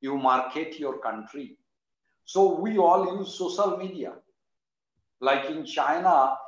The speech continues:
you see there is a constraint of using social media. You know that very well. Okay?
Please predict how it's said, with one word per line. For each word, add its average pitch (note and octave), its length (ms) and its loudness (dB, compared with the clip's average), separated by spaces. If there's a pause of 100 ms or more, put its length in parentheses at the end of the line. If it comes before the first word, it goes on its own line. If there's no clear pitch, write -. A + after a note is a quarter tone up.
(100)
you D#3 120 -2
see G3 160 -4
there E3 220 2
is E3 80 -4
a E3+ 60 -2
constraint E3+ 720 -4
of E3+ 180 -2
using D#3 400 -6
social E3 460 -2
media. B2+ 300 -4
You C3+ 100 -4
know D#3 160 -4
that C#3+ 180 -4
very A#2+ 200 -8
well. G2+ 180 -14 (2250)
Okay? F#3 440 -2